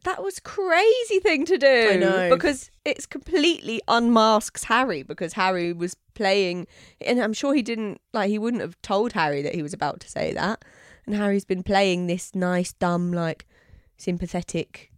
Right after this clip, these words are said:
Speaker 1: person.
Speaker 2: I guess, like, you could say that as a faithful to another faithful, but the thing is
Speaker 1: Mm.
Speaker 2: that Harry and Paul, <laughs> Harry and Paul?
Speaker 1: What?
Speaker 2: Why do I think, who's Harry? Oh,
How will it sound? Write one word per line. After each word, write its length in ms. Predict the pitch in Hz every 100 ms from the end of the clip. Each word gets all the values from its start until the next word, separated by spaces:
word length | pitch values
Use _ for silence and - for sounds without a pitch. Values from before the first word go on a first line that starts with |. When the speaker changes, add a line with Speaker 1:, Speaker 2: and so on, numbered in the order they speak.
| _ -
Speaker 1:
person. 720 | 180 185 196 - 107 156 208
Speaker 2:
I 80 | 269
guess, 320 | 247 339 339
like, 160 | 262 233
you 100 | 220
could 320 | 196 - 233
say 260 | - 214 190
that 220 | 180 175
as 100 | 170
a 40 | 175
faithful 520 | - 170 170 - 165
to 140 | - 170
another 280 | 170 156
faithful, 720 | 156 180 170 - 139 - 185 202 _ _ _ _ -
but 260 | 220 196 - _ -
the 140 | 202
thing 260 | - - 180
is 180 | 175 165
Speaker 1:
Mm. 40 |
Speaker 2:
that 200 | 190 196 _ -
Harry 400 | 240 233 220 196
and 140 | 190
Paul, 560 | - 233 180 170 190 - _ _ _
<laughs> 640 | - - - _ _ _
Harry 160 | 277 285
and 120 | 277
Paul? 440 | 330 277 202 - - _ _ _ _
Speaker 1:
What? 380 | 285 208 196 - _ _ _ _ _
Speaker 2:
Why 200 | 254 277
do 80 | 302
I 80 | 285
think, 200 | - 285 _ _ _ -
who's 240 | 240 294 277
Harry? 320 | 226 226 233 269 _ -
Oh, 260 | 240 196